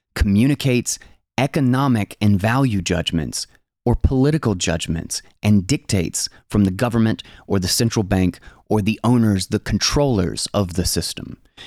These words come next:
Just like the value of points in a football game are directly tied to whether or not they are an indication of a team scoring a touchdown. And then if that system is high integrity,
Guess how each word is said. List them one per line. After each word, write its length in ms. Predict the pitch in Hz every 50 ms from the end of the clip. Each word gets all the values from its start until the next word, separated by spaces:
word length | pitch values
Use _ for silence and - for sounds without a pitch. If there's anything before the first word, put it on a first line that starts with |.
| - 87
Just 360 | 92 95 113 127 139 - -
like 360 | 127 123 120 117 - - - _ _ _ _ _ _
the 240 | - 90 85 107 98
value 460 | 90 110 113 131 139 143 139 139 131
of 160 | 117 - _
points 320 | - 147 139 139 123 - 139
in 80 | 135
a 100 | 123 -
football 320 | 151 135 - - 104 101 95
game 440 | - 185 175 - 87 95 90 90 - - - _ _ _ _ _
are 280 | - 107 104 104 98 - - - 104
directly 560 | 101 120 117 110 110 135 165 - 175 180 170
tied 440 | 156 151 143 - 110 92 87 90 90
to 100 | - 117
whether 240 | 107 110 104 113 120
or 180 | 104 113 120 117
not 300 | 113 107 104 104 - -
they 260 | 90 92 107 107 107
are 220 | 92 104 107 110
an 160 | 107 113 113
indication 720 | 98 110 117 117 117 - - 110 107 - - 107 104 101 - -
of 240 | - 110 117 113 98 - - -
a 200 | 113 117 117 104
team 500 | - - 123 123 120 120 117 113 117 110 - _
scoring 680 | - - - - - 123 113 104 104 98 95 98 98 - -
a 100 | 104 101
touchdown. 760 | - 113 113 104 - - - 92 87 - 50 50 - - - - _ _ _ _ _ _ _ _ -
And 140 | 113 117
then 140 | 123 123 131 - -
if 240 | 135 147 165 - -
that 220 | 147 151 143 -
system 500 | - - 156 135 - - - 135 123 123 - -
is 460 | - 139 160 165 147 123 101 90 - -
high 300 | - - - 113 107 101
integrity, 680 | 98 95 92 90 - 98 90 85 82 64 - - -